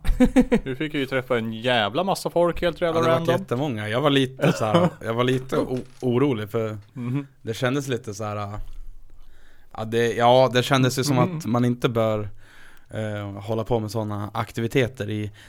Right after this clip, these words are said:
Speaker 3: dessa tider.
Speaker 2: <laughs> Nej, vadå? Vi var ju faktiskt väl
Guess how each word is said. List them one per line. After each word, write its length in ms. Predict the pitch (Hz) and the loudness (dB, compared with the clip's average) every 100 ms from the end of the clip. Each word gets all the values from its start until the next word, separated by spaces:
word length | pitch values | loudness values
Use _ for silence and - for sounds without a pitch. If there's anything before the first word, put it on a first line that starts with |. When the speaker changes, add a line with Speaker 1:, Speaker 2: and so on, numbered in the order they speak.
| - - - | -20 -20 -18
Speaker 3:
dessa 500 | 113 110 135 - 156 | -12 2 4 4 0
tider. 480 | - 107 104 107 - | 0 -2 -2 0 4
Speaker 2:
<laughs> 0 | |
Nej, 320 | 254 - 147 - | 4 4 0 -4
vadå? 460 | 110 - 120 123 113 | -8 -6 -4 -4 -2
Vi 120 | 113 | -4
var 240 | 104 117 | 0 2
ju 100 | 113 | 2
faktiskt 420 | 101 110 - 98 | 0 -4 -6 -10
väl 180 | 95 101 | -8 -6